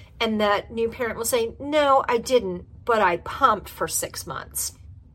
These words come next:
If you were pumping, as far as I'm concerned, you were breast milk feeding. So the answer should be yes. Okay. Sure, the term breastfeeding implies putting a child directly to the breast, but it doesn't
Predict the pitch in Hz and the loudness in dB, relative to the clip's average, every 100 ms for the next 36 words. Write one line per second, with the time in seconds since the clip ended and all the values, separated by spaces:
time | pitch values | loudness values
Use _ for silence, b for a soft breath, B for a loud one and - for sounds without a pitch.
0 | - b b b b b 254 254 311 370 | -20 b b b b b 2 2 0 -2
1 | 330 294 320 233 196 185 190 - 254 208 | 2 2 2 -2 -4 -6 -8 0 2 4
2 | 233 226 214 208 185 175 240 247 180 170 | 2 0 -6 -4 -2 -4 -6 -2 -2 -2
3 | - - 196 202 - 90 - - - - | -10 -6 -2 -2 -4 -10 -14 -16 -14 -14
4 | - - - 190 190 180 B B B - | -12 -8 -4 -2 -2 -6 B B B -6
5 | 202 220 214 202 180 - - 226 175 160 | -4 -4 -4 -4 -4 -8 -4 -4 -4 -10
6 | - - 175 180 - - - - - 170 | -12 -16 -8 -8 -6 -6 -8 -12 -18 -18
7 | - - 262 247 240 240 214 - 214 202 | -10 -2 6 6 6 2 -6 -6 -2 0
8 | 208 208 - - 196 196 - - 240 220 | -2 -6 -18 -4 -2 -2 -6 -6 -4 -2
9 | 214 220 226 202 185 208 190 190 - 196 | -2 -6 -8 -10 -6 0 0 -2 -6 -8
10 | 202 208 202 190 180 180 185 185 185 - | -8 -8 -2 -2 -2 -10 -8 -8 -8 -4
11 | 247 240 214 214 262 269 330 - - - | -2 2 2 2 -2 -4 -4 -10 -20 -20
12 | - 185 165 170 165 | -12 -6 -6 -6 -12